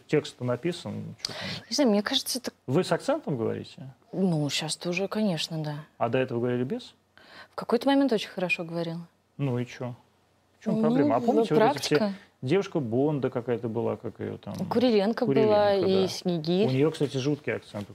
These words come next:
Speaker 1: Куриленко. Я как-то смотрел
Speaker 2: Слушай,
Speaker 1: какого-то
Speaker 2: ну, мне
Speaker 1: Бонда
Speaker 2: кажется, это
Speaker 1: без
Speaker 2: вопрос
Speaker 1: обиды.
Speaker 2: же-, желания. Всегда можно переозвучить, э, и, э,
Speaker 1: Что
Speaker 2: ну,
Speaker 1: же
Speaker 2: нам
Speaker 1: такого?
Speaker 2: тогда говорили, что, типа, «Нафиг вы тут никому не нужны, у нас своих много».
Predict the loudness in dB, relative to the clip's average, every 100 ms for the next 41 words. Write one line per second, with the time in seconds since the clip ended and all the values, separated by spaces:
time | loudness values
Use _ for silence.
0 | -16 -12 -10 -10 -12 -12 -10 -10 -8 -8
1 | -8 -12 -6 -4 0 0 0 0 2 4
2 | 2 2 0 0 0 4 2 4 2 4
3 | 4 2 2 2 2 2 0 -2 0 2
4 | 0 0 -2 0 0 0 0 2 2 -2
5 | -2 -4 -2 0 0 0 0 2 2 0
6 | 0 -2 -2 -4 -6 -8 _ _ -14 -10
7 | -10 -12 -16 _ _ _ _ _ _ _
8 | _ -10 -6 2 6 6 6 6 4 4
9 | 4 4 6 6 4 2 -2 -2 0 0
10 | 2 2 2 2 2 2 2 0 2 4
11 | 4 4 2 2 2 2 0 2 2 0
12 | -2 2 2 2 0 4 4 4 4 2